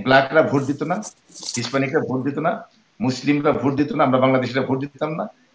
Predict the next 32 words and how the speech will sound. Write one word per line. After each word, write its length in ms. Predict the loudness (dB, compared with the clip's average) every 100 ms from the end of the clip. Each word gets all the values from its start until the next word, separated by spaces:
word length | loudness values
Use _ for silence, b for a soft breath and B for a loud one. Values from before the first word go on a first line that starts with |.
| _
এখন 380 | 4 6 6 4
কিন্তু 460 | 4 -2 -2 -4 -2
এই 320 | 2 2 0 0
জোয়ারে 360 | 4 4 2 -6 _ _ _ _ -8
Donald 320 | 2 4 6
ট্রাম্পের 300 | 4 2 2
এই 300 | 0 2 2 0
উগ্রবাদ 520 | -4 0 2 6 6 4
ছড়িয়ে 220 | -4 -2 0
দেওয়ার 200 | 0 2
কারণে, 340 | 0 0 -2 -12 _ _ _ _
মিথ্যাচারের 580 | -6 -4 0 0 2 2
কারণে, 300 | 4 2 0 -8 _ _ -2
হেট-, 400 | 0 0 -6 -2
হেট-, 360 | -2 -2 -8 -4
হেট-, 440 | 0 2 0 -16 -20 -20 _
hatred 360 | -2 0 -2 -2
স্পিচের 380 | -2 -4 -4 -2
কারণে 280 | 0 -2 -4 -12 _ _ 0
কিন্তু 220 | 2 4
এখন 480 | 4 4 2 2 -4 -12 _ -6
এই 100 | -4
সকলে, 460 | 2 2 4 0
এই 220 | 0 0
minority 440 | 2 2 4 2 0
গ্রুপটা 360 | 0 -2 -2 -4
কিন্তু 260 | -4 0
এখন 300 | 0 0 -4 -4 _ -4
সোচ্চার 400 | -2 2 4 4
হয়েছে, 360 | 0 0 0
ঐক্যবদ্ধ 380 | 0 0 -2 -2
হয়েছে। 260 | -6 -12